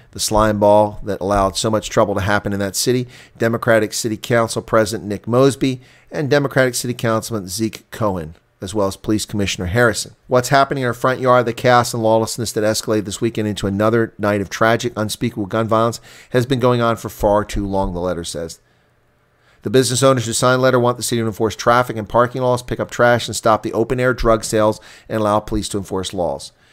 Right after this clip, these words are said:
The trash that piles up every week drifts into the inner harbor and hurts the environment, attracts rodents, fosters disease, and stinks up the streets and damages the beauty of our wonderful waterfront community.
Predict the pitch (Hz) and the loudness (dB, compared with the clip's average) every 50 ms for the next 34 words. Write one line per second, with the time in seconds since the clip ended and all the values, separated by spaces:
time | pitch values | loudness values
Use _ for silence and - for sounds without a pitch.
0 | _ _ _ _ - 127 - 151 151 156 156 - - - - 139 135 135 123 135 | _ _ _ _ -6 0 2 4 4 4 4 2 -2 0 2 4 4 4 4 2
1 | 131 131 127 113 123 131 139 131 131 - 135 135 143 139 - - 139 127 120 - | 2 2 0 2 2 0 0 -2 0 2 2 2 2 2 -2 -6 -6 -6 -6 -2
2 | 113 123 117 113 110 101 117 127 135 131 135 117 107 101 120 123 123 123 - 120 | -2 0 0 0 2 2 2 2 4 2 0 -2 -2 -2 -4 -4 -4 -4 -6 -8
3 | 110 95 117 113 120 131 143 147 143 - - - - - 120 113 - - 120 117 | -4 0 0 2 2 2 0 -2 -6 -8 -16 -20 -12 -10 -10 -2 2 4 4 4
4 | 110 - - 131 123 131 139 139 143 131 - - - - 117 113 104 - - 110 | 2 0 0 2 2 2 2 0 -2 -6 -10 -6 0 2 2 2 2 0 -4 -4
5 | 92 117 113 117 135 135 123 - 113 101 - - - 131 127 120 - 135 131 - | -4 -4 0 0 0 0 0 -2 -4 -4 -4 -2 -2 -4 -4 0 0 -2 -2 -2
6 | - - - 123 113 - - 104 - 110 110 113 120 113 110 - 117 101 113 113 | -6 -6 -4 -6 -6 -6 -8 -6 -4 -2 -2 -2 -2 -4 -4 -6 -4 -2 0 2
7 | 113 113 110 104 107 101 101 101 104 104 107 - 110 104 95 95 95 95 87 - | 2 2 2 2 0 0 0 -2 -2 -4 -4 -6 -6 -2 0 0 -2 -2 -4 -6
8 | 95 92 87 - 95 92 90 80 78 76 | -8 -8 -8 -10 -10 -10 -10 -10 -12 -18